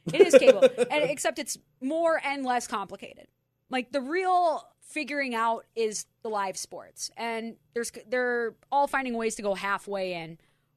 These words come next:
Speaker 1: with that in, in, in differing ways with the leagues. But again, the streaming wars, another fascinating topic that's very much
Speaker 2: Did you
Speaker 1: a
Speaker 2: hear the rumor?
Speaker 1: contemporary t-, uh, what?
Speaker 2: Did you hear the rumor about E S P N?
Speaker 1: What about it?
Speaker 2: Apple Plus is interested in buying E S P N.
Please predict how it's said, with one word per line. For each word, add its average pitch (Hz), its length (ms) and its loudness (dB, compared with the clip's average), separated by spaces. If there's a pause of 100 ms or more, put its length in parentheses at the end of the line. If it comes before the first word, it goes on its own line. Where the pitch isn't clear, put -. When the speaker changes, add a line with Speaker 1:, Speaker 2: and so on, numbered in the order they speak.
Speaker 1:
with 202 180 -8
that 185 240 -4
in, 196 140 -12
in, 202 180 -10
in 202 200 -8
differing 190 500 -10
ways 185 300 -6
with 180 100 -14
the 175 80 -12
leagues. 160 440 -12
But 185 280 -8 (720)
again, 214 360 -2
the 214 80 -4
streaming 247 440 -6
wars, 170 400 -8
another 226 380 -4
fascinating 202 720 -4
topic 185 440 -8
that's 185 180 -8
very 185 460 -6 (120)
much 202 160 0
Speaker 2:
Did 170 120 0
you 208 60 0
Speaker 1:
a 196 40 2
Speaker 2:
hear 233 140 0
the - 20 2
rumor? 196 100 -2
Speaker 1:
contemporary 202 1000 -2
t-, - 120 -20 (540)
uh, 196 100 -8
what? 185 240 -6 (200)
Speaker 2:
Did 160 140 -2
you 190 80 0
hear 202 100 0
the 170 100 -6
rumor 165 320 -2
about 151 380 -4
E 160 100 0
S 151 120 2
P 165 120 -2
N? 247 220 -4 (440)
Speaker 1:
What 202 80 -10
about 202 180 -4
it? - 80 -16 (580)
Speaker 2:
Apple 160 320 0
Plus 156 380 -2
is 147 140 -4
interested 156 440 -2
in 147 100 -2
buying 139 240 -2
E 143 80 -2
S 139 120 -2
P 156 160 -4
N. 247 160 -6